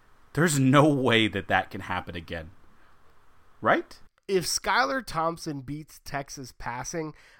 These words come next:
Speaker 2: I will study for and apply for my real estate license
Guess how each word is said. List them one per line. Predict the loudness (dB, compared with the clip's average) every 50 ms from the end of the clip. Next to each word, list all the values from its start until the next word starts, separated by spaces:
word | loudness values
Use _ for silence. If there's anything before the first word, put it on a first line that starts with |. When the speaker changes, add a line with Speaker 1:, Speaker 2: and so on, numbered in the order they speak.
| -20 _ _
Speaker 2:
I | 4 6 6 6
will | 6 4 4 4 6 6 4 2 0 -2
study | -8 -10 -8 -2 0 0 0 0 -2
for | -8 -8 -6 -6 -4 -4 -4
and | -4 -4 -4
apply | -4 -6 -6 -8 -6 -2 0 2 0 0
for | -2 -2 -2
my | 0 0 0
real | 0 -2 -4 -4 -4 -4
estate | -6 -6 -6 -6 -6 -6 -8
license | -10 -12 -12 -12 -14 -14 -16 -16 -18